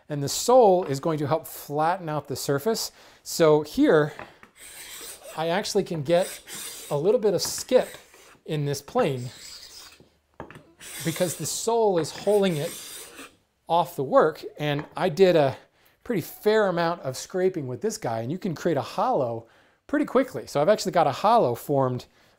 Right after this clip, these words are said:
over on this left side of the board, and this cabinet scraper is having trouble engaging it. Now, the more passes I take, the more I'm flattening out the board.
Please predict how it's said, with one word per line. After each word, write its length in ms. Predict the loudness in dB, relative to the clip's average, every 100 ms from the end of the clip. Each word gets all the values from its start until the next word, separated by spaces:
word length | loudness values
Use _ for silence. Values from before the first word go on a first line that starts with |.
| 0
over 340 | 2 6 4 4
on 300 | 0 0 -2
this 200 | -4 0
left 200 | 0 2
side 220 | 2 4
of 80 | 0
the 60 |
board, 420 | 4 6 6 2 -10 -20 _ _ -6
and 260 | -6 -6 -10 -16 -16 -16 -16 -18 -20 _
this 160 | -8 -6
cabinet 360 | 2 4 4 0
scraper 400 | 2 2 0 -6 -10 -16 -16 -16 -18 -14 -10
is 120 | 0
having 300 | 2 2 0
trouble 380 | 0 0 2 -2
engaging 500 | 0 4 4 4 -6
it. 140 | -4
Now, 240 | -2 -2 -4 -14 -18 -12 -4
the 80 |
more 180 | 0 0
passes 400 | 2 0 0 -4
I 120 | -6
take, 440 | -2 2 2 0 -18 _ -20 -20 -20 -20 -20 _ -8
the 100 | -2
more 220 | 0 0
I'm 100 | -2
flattening 640 | -8 -4 -2 -2 -2 -2
out 180 | -2 -4
the 60 | 0
board. 420 | 8 8 6